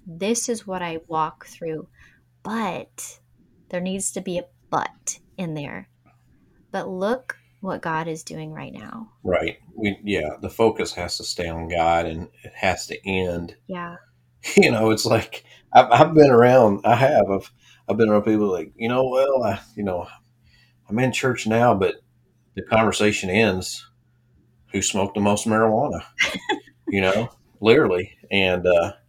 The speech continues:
Speaker 2: you know, your testimony should always,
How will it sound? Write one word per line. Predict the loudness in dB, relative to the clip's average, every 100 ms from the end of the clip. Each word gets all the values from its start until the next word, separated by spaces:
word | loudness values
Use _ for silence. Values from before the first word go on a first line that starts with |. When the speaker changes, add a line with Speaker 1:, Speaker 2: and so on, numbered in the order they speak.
| _ _ _ _ _ _ _ _ _
Speaker 2:
you | -10 -4
know, | -2
your | -4
testimony | -2 -2 -2 -4 -4 -6
should | -8 -12 -14 -6
always, | -2 -2 -2 -6